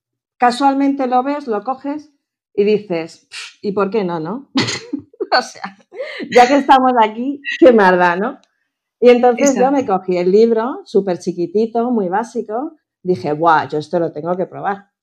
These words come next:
Speaker 1: <laughs> O sea, así de fácil, ¿no? Entonces, eh, me busqué mis planos, mis cuatro plantas de planos, me busqué mi bru-, mi brújula, monté mi mapa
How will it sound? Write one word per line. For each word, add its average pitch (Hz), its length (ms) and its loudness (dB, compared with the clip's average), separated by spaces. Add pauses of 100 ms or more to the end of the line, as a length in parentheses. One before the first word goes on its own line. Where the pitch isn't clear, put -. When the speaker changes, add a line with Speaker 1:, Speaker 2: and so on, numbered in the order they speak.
Speaker 1:
<laughs> - 760 -12
O 349 60 4
sea, 240 200 4
así 240 240 -2
de 233 100 0
fácil, 196 460 -6
¿no? 208 180 -18 (880)
Entonces, 226 760 -4 (200)
eh, 185 160 -2
me 196 100 2
busqué 196 340 -2
mis 196 220 -2
planos, 247 520 0
mis 196 240 -4
cuatro 196 400 2
plantas 185 440 0
de 156 100 -6
planos, 185 640 -2 (540)
me 185 220 -4
busqué 180 600 -6
mi 170 180 -12
bru-, 220 260 -4
mi 175 160 -6
brújula, 220 760 -6
monté 185 760 -6
mi 190 160 0
mapa 220 560 -2